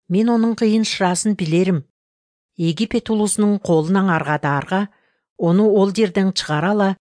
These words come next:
сүт ле бал агып жаткан жакшы делкем жерге апарарга мен барып жадым. Израиль уулдарынын онту калагы меге жетти. Египеттин улусу олорду канайда баазынганын көрүп турум.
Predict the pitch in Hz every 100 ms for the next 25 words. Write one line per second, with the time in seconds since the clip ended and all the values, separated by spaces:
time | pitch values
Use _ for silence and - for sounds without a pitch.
0 | _ - 220 220 233 214 175 196 208 196
1 | - 208 - 190 185 156 - - 214 208
2 | 180 143 - 190 180 160 139 165 - 190
3 | 175 170 160 _ _ _ 165 156 143 151
4 | 139 160 143 147 139 _ _ _ _ _
5 | _ _ 156 135 160 180 202 196 - 202
6 | 170 151 160 170 190 175 151 180 170 147
7 | 139 185 - 175 147 160 170 - - 170
8 | - _ _ _ _ _ _ _ - 175
9 | 160 220 220 - 220 185 185 220 190 175
10 | 214 - 156 156 202 214 202 196 196 185
11 | 175 185 175 160 170 - 180 156 139